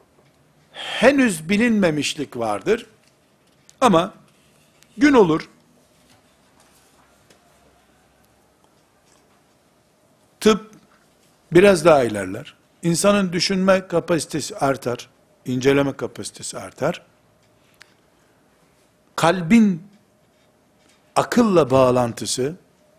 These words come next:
veya beynin akılla bağlantısı yeniden keşfedilir. Sonuçlar değişir, hiç önemli değil. Biz şuna inanıyoruz.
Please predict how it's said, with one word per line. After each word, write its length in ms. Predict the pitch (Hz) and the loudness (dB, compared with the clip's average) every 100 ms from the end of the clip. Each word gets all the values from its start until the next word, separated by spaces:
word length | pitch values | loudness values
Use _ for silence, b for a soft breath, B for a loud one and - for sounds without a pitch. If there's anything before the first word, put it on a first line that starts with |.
| _ _ _ _ _ _ _ b b b b b b b b | _ _ _ _ _ _ _ b b b b b b b b
veya 500 | 160 185 180 165 185 180 131 | 2 6 6 4 0 -12 2
beynin 600 | 156 180 180 208 185 160 - _ _ _ _ _ _ | 6 6 6 2 0 -6 -20 _ _ _ _ _ _
akılla 480 | 139 - 202 175 143 | -4 2 2 4 4
bağlantısı 840 | 127 120 117 107 - 104 - 185 220 _ _ _ - | 4 2 0 -4 -10 -10 -8 -8 -10 _ _ _ -6
yeniden 400 | 226 226 156 123 | 0 2 2 -4
keşfedilir. 840 | 117 139 123 - - 113 113 175 - _ _ _ _ b b b b b b _ _ | -6 -6 -6 -10 -18 -16 -14 -14 -18 _ _ _ _ b b b b b b _ _
Sonuçlar 800 | - 240 226 196 196 170 139 127 | -6 0 0 0 2 2 2 0
değişir, 480 | 165 139 - 202 - | 2 2 -4 -10 -8
hiç 120 | 294 | -4
önemli 400 | 339 196 139 113 | 0 0 0 -6
değil. 180 | 98 85 _ _ - | -12 -16 _ _ -4
Biz 360 | 226 226 - - | -2 0 -4 -10
şuna 300 | - 196 180 | -4 0 2
inanıyoruz. 580 | 135 104 90 90 101 - | 0 -6 -14 -18 -20 -20